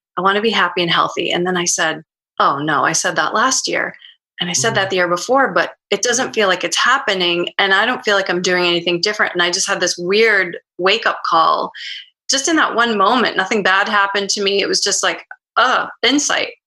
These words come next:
Speaker 1: came to me, hungover on a couch. And that's when I started studying yoga more. I went to do a yoga teacher training literally a month later.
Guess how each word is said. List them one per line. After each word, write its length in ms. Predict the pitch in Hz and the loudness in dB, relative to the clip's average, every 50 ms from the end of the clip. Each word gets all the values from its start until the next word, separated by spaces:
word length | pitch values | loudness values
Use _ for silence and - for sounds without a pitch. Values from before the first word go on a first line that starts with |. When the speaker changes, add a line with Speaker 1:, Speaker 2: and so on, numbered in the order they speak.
| _ - | _ -4
Speaker 1:
came 220 | - 233 240 247 | -2 0 0 0
to 120 | 226 - 175 | -2 -2 -2
me, 240 | 156 - - - - - - - - - - | -2 -4 -4 -8 -12 -16 -16 -16 -8 -2 0
hungover 400 | 220 226 233 240 233 - 175 160 | 0 2 4 2 2 2 2 0
on 100 | 180 170 | 0 -2
a 40 | |
couch. 300 | 165 214 214 175 170 - - - - - - - - - - _ - | -2 0 0 0 -2 -4 -8 -8 -10 -12 -12 -12 -12 -14 -12 _ 0
And 440 | 202 208 202 202 202 196 190 196 - _ _ _ | 0 2 2 0 0 -2 -4 -6 -8 _ _ _
that's 260 | 202 196 220 240 226 | -2 0 0 0 0
when 100 | 262 247 | 0 0
I 40 | 226 | 0
started 340 | 214 - 220 202 196 196 190 | 0 0 0 0 -2 -2 -2
studying 360 | - - 196 185 185 175 175 | -2 -2 -2 0 0 0 0
yoga 480 | 175 175 170 175 175 180 170 170 170 180 | 2 2 2 2 2 2 2 2 0 0
more. 400 | 185 180 175 170 165 170 175 170 | -2 -2 0 2 4 4 4 4
I 40 | 170 | 2
went 180 | 165 175 170 202 | 2 0 -2 -2
to 80 | 180 | -2
do 100 | 170 180 | 0 0
a 40 | 175 | 0
yoga 260 | 170 175 165 165 170 | 2 2 2 0 0
teacher 300 | 170 - 185 175 190 175 | -2 -2 -2 -2 -2 -2
training 360 | 175 - 180 175 170 165 165 | -2 -2 -2 -2 -2 0 0
literally 380 | 165 175 180 180 175 165 170 165 | 0 0 2 2 2 2 2 0
a 60 | 165 | 2
month 320 | 165 170 175 170 165 - - | 2 2 2 0 0 -2 -2
later. 600 | 170 170 165 165 165 160 160 165 170 175 - | 0 2 2 2 2 2 2 2 2 0 -2